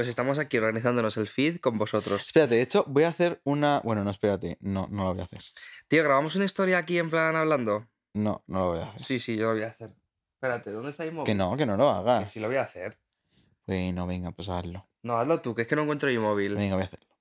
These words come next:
Speaker 2: ¡Viva! Bueno, pues nada.
Speaker 1: Voy a poner un filtrillo.
Speaker 2: ¿Qué filtro? ¿Este?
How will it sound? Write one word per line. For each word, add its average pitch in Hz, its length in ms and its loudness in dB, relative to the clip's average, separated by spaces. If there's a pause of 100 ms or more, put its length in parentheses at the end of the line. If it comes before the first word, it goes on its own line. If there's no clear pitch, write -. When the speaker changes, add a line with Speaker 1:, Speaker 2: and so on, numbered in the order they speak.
Speaker 2:
¡Viva! 127 560 2 (480)
Bueno, 113 460 2 (640)
pues 117 180 2
nada. 107 340 2 (840)
Speaker 1:
Voy 98 100 -4
a - 20 -4
poner 92 200 -4
un 92 80 -6
filtrillo. - 540 -10 (140)
Speaker 2:
¿Qué 123 140 0
filtro? 107 480 -4
¿Este? 143 480 0